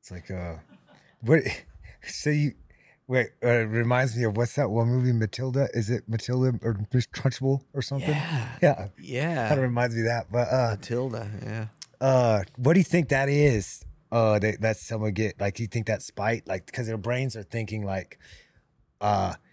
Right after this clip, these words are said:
Speaker 1: "Man, this guy's doing it to try to get me." So, like,
Speaker 2: Yeah.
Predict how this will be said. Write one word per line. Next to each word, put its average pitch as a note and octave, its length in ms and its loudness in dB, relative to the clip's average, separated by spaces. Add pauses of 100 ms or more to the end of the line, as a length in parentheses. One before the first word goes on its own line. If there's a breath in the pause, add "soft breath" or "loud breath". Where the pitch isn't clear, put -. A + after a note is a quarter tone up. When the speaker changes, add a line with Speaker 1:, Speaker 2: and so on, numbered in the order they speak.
(120)
Speaker 1:
"Man, B2+ 260 0
this A#2 200 -4
guy's A2 320 -10
doing A#2 280 -8
it G#2+ 180 -14 (220)
to - 120 -12
try A#2 200 -10
to G#2 80 -12
get A#2 260 -12
me." A#2 420 -8
So, A2 200 -4
like, G2 180 0
Speaker 2:
Yeah. B2+ 220 0